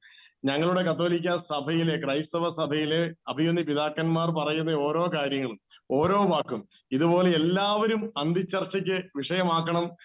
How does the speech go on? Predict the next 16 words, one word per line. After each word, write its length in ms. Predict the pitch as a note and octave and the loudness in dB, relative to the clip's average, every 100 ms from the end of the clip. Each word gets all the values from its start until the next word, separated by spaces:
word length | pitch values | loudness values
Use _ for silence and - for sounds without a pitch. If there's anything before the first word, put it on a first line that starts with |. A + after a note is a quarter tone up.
| - - C3+ | -20 -6 -2
ആ, 160 | C3 | 0
എല്ലാവരും 580 | B2+ C3+ F3+ A3 A3 G#3+ G3 D3+ | 2 2 4 2 2 0 -2 -2
ഈ, 100 | D3 | -2
പിന്നെ 400 | C#3+ - C#3 C#3 | -4 -8 -4 -2
അതൊരു 260 | C#3 E3+ E3 | 0 2 2
വിവാദമാക്കി 800 | D3+ D3 D#3+ F3+ F#3+ E3+ E3 F3 | 2 0 -2 -2 -2 -2 -2 -2
എടുത്ത് 460 | D#3+ D3+ E3+ G3+ G3+ - - _ - | -2 -2 -2 -2 -4 -12 -20 _ -4
വലിയ 360 | B2 D#3+ G3+ A#3 | 0 2 4 4
അളവിൽ 420 | G#3+ F#3 F#3 F#3+ | 4 4 4 2
ചർച്ച 340 | E3 D3 D3 G#3 | 0 -2 0 0
ചെയ്യണം 540 | E3 E3+ E3+ C#3 - _ _ C#3+ | 2 2 0 -4 -8 _ _ -2
എന്നതാണ് 500 | E3 F3+ D#3 D#3 D3+ | 0 2 0 -2 -2
എൻ്റെ 300 | C#3 C#3+ D3+ | -2 0 0
ഒരു 60 | D3 | 0
ഒന്നാമത്തെ 680 | B2+ C3 D3 D#3 D#3 D#3 | -2 -2 0 0 0 -2
അപേക്ഷ. 360 | A#2 A2+ A2+ | -2 -4 -6